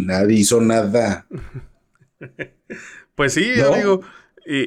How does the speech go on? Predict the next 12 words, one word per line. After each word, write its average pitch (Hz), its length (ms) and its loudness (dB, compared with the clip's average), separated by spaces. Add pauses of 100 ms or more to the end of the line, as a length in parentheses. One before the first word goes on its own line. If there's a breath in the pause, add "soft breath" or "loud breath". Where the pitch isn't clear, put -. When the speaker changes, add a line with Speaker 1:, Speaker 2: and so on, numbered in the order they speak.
Speaker 2:
y, 135 380 2
y 131 60 2
tal 175 200 0
como 214 180 2
lo 156 100 2
dices, 170 240 0
tal 170 180 -2
pareciera 156 500 0
que 139 120 -6
fueran 156 320 0
así 139 240 0
de, 147 360 2